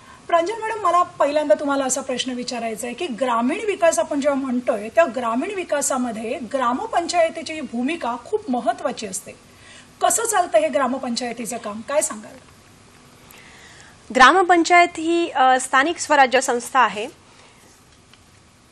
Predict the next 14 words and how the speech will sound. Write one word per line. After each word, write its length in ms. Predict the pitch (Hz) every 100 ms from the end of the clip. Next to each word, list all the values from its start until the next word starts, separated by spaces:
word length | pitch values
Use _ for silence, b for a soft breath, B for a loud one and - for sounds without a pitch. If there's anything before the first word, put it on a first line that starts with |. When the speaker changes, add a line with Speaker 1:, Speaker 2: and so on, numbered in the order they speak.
| _ _ _ _
Speaker 2:
त्यात 180 | 330 339 349 - - _ _ _ - 262
ग्रामीण 340 | 277 320 415
भागाशी 400 | 330 294 320 330
निगडीत 520 | 294 254 262 247 - - _ _
म्हणजे 420 | 262 277 294 302 285 - _ _ -
एकंदरीत 460 | 277 311 320 320 320
ग्रामीण 480 | 240 269 285 320 320 - _ -
लोक, 360 | 254 262 269 262 254 269 _ _ _
त्यानंतर 580 | 214 226 240 233 247 254 247 _ _ _ _ _ _ _ _ _ _ _ _ _ _ _ _ _ _
ढोरं, 440 | 247 277 247 247 247 - -
गुरं, 280 | 233 240 240 - _ _ b b b b -
एकंदरीत 440 | - 403 427 415 247
ग्रामीण, 400 | 277 294 370 427
अ, 420 | - 302 302 302